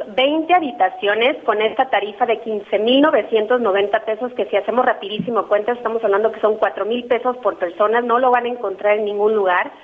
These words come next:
porque les repito, ya tienen ustedes incluido, por supuesto, el hotel por cinco días, hasta cuatro adultos, desayunos incluidos,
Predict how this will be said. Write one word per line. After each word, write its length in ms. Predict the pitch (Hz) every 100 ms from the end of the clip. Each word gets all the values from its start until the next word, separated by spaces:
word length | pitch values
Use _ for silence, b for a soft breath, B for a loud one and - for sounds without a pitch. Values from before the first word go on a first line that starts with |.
| B B -
porque 240 | 214 214
les 180 | 214 214
repito, 340 | 214 233 214
ya 260 | 202 240 240
tienen 280 | 269 277 247
ustedes 380 | 233 226 233 214
incluido, 540 | 196 214 226 226 226
por 140 | 175
supuesto, 500 | 196 175 214 214 185 233
el 160 | 285
hotel 340 | 311 311 247 247
por 220 | 254 247
cinco 320 | 220 214 202
días, 360 | 180 202 208 - B B B -
hasta 420 | 220 214 214 -
cuatro 280 | 226 220 220
adultos, 520 | 202 214 208 226 220 220
desayunos 800 | 208 220 214 220 214 269 285 302 285
incluidos, 680 | 214 208 196 208 208 226